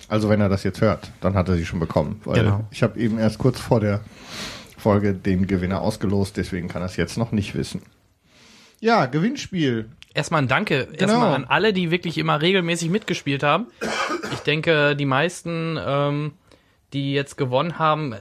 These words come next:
Speaker 2: hält es nicht davon ab, auch bei unserer nächsten, bei unserer abschließenden Jubiläums-, oder bei unserem Jubiläumsgewinnspiel mitzumachen.
Speaker 1: Genau.
Speaker 2: Und, äh, wie das abläuft, das erklärt euch jetzt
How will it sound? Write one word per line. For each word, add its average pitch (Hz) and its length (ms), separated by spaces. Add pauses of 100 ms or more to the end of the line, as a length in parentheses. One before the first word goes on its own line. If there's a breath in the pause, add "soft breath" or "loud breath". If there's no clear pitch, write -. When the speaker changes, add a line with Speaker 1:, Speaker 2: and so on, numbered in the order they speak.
(140)
Speaker 2:
hält 151 260
es 151 100
nicht 196 200
davon 165 280
ab, 143 280
auch 135 180
bei 135 280
unserer 131 280
nächsten, 147 480
bei 131 100
unserer 131 320
abschließenden 175 800
Jubiläums-, 151 920 (360 soft breath)
oder 143 120
bei 143 80
unserem 151 200
Jubiläumsgewinnspiel 156 960
mitzumachen. 143 580 (100)
Speaker 1:
Genau. 95 240 (500 soft breath)
Speaker 2:
Und, 135 420
äh, 143 220
wie 156 100
das 208 160
abläuft, 165 500
das 135 120
erklärt 131 320
euch 123 160
jetzt - 400